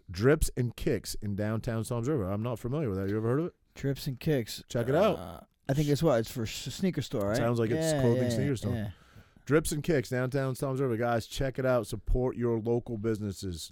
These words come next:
Speaker 2: Let's go.
Speaker 1: No more important time to do that than now.
Speaker 2: Yeah, it's truth. It is the truth.
Speaker 1: Do you know anyone who had weight loss surgery? I do, actually. I'm getting it done in February. I'm assuming you mean, and I know I'm gonna call this wrong thing 'cause they don't, like, do it anymore, but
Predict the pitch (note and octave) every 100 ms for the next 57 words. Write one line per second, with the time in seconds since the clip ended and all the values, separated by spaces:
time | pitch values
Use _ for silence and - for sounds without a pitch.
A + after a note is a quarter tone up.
0 | - B2 B2+ - C3 A#2 G#2+ A#2 A#2+ A#2
1 | A2 G#2 A#2+ G2+ G2+ A2 G2 G#2+ G#2 G2+
2 | F#2+ F#2+ G2+ G2+ G2 A#2 A#2 A2 G#2+ -
3 | - A#2 G2+ - - _ _ _ _ _
4 | _ _ _ _ - F#2 G2+ G#2+ G#2+ A#2
5 | G2+ - G#2+ G#2+ F2+ - - _ _ -
6 | G#2+ A2 A#2+ E2 A#2+ A2 A2 A2 G#2 A2
7 | G2+ A2 - G#2+ G#2+ C3 C#3 F#2+ F2+ F#2
8 | G2 C#3+ G2+ F#2 E2+ F#2 F2 F#2+ G#2+ G#2
9 | G#2 F2 G2+ G#2 G#2 G2 F#2 A#2 G#2 F#2+
10 | A2 A2+ - A3 A3 E3+ C3 B2+ C3 B2
11 | A#2+ A2 A#2+ C3 C#3 C3 B2 G#2+ B2 A2+
12 | F#2+ G#2 G#2 A#2 A2 G2+ F#2+ G#2 - G2
13 | E2+ G#2 A2 A2 A2 A2 G2+ F2+